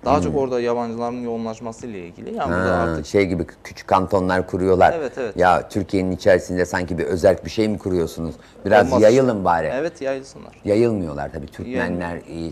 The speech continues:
Speaker 2: Tacikler vesaire.
Speaker 1: Evet, hepsinden
Speaker 2: Avcılar da
Speaker 1: var
Speaker 2: çok.
Speaker 1: yani. Evet.
Speaker 2: Sokağa bir çıkıyorsunuz Tacik. Ben bundan rahatsız değilim ama.
Speaker 1: Valla kimse böyle rahatsız etmediği sürece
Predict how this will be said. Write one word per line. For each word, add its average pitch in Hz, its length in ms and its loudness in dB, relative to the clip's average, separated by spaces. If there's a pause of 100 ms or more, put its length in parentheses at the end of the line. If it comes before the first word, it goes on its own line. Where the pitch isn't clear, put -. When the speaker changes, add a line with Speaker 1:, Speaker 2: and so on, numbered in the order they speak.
Speaker 2:
Tacikler 85 640 -4
vesaire. 82 500 -4
Speaker 1:
Evet, 78 200 -4
hepsinden 82 380 -2
Speaker 2:
Avcılar 82 100 -2
da 110 120 -2
Speaker 1:
var 120 40 -4
Speaker 2:
çok. 95 140 -2
Speaker 1:
yani. 60 100 -18 (200)
Evet. 127 100 -12
Speaker 2:
Sokağa 110 280 4
bir 127 80 -4
çıkıyorsunuz 104 520 -8
Tacik. 101 360 0
Ben 180 180 0
bundan 151 220 -2
rahatsız 107 460 0
değilim 65 280 -6
ama. 50 180 -20 (760)
Speaker 1:
Valla 196 280 4
kimse 202 640 -4
böyle 160 460 -2
rahatsız 170 300 2
etmediği 190 400 -6
sürece 165 520 -4